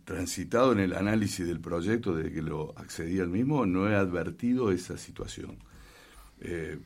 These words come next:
tal vez sea intelectualmente limitado y, y, y no me, no, no, no alcance a comprenderlo, no lo veo a, de esa manera. Eh, creo que es debatible. Nosotros ten-, tenemos, mm, otros aportes para hacerle a la ley,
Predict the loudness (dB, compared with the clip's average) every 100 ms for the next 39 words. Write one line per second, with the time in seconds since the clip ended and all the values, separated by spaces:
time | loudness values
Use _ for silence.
0 | -18 -20 -18 -12 0 4 6 6 8 8
1 | 8 4 -4 -18 -20 -20 -4 -4 0 0
2 | 0 2 4 4 2 0 2 4 6 6
3 | 6 6 2 -2 -6 -6 -6 -8 -8 -8
4 | -10 -6 -2 -2 -2 -4 -6 -8 -8 -8
5 | -4 -4 0 2 2 2 2 2 4 4
6 | 6 6 6 6 4 6 6 6 6 8
7 | 6 4 2 0 0 2 2 2 2 -2
8 | -12 -20 -20 -14 -6 -4 2 4 4 6
9 | 6 6 6 6 6 0 -2 -4 0 0
10 | 2 2 2 0 -4 0 2 2 -2 -12
11 | -18 -20 -12 -8 -6 -8 -4 -4 -2 0
12 | 2 4 4 2 -2 -4 -4 -2 0 0
13 | 2 2 4 2